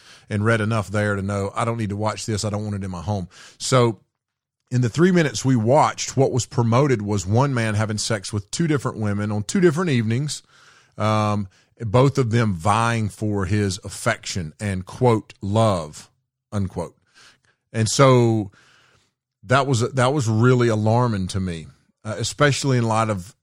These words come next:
having heard people say, "Well, it's just funny. We watch it to laugh at it. It's entertainment. That's all it is."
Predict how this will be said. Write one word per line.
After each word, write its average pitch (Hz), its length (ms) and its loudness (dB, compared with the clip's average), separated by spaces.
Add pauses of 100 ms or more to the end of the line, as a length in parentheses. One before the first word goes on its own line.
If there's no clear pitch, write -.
having 110 340 -2
heard 113 340 0
people 101 280 -6
say, 107 260 -2
"Well, 139 380 0
it's - 200 -8
just 135 220 -2
funny. 110 400 -2
We 117 160 0
watch 110 340 -2
it 104 120 -8
to 110 100 -4
laugh 95 380 -4
at 95 180 -6
it. 98 140 -6
It's 95 180 -8
entertainment. 95 640 -6
That's 95 240 -8
all 95 200 -6
it 87 60 -8
is." 92 280 -8